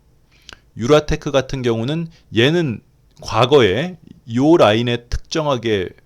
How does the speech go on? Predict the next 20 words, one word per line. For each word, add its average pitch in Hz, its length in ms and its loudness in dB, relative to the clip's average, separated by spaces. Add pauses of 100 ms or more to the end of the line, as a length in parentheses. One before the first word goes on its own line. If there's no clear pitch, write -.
(120)
많이 90 260 -8
쌓여 127 240 -6
있었네요. 78 500 -12 (720)
그죠? 139 400 -6
여기를 113 260 0
넘게 95 300 -2
되면 101 240 -8
쫙 - 200 -8
한번 101 220 -10
가는 80 240 -16
거죠. - 260 -20 (1000)
와닿지 131 420 2
않으면 113 440 -2
최근에 151 300 -6
우리가 113 600 -4
매물대 117 360 -4
차트로 - 340 -8
매수한 98 360 -6
종목이 92 560 -6
뭐 87 340 -4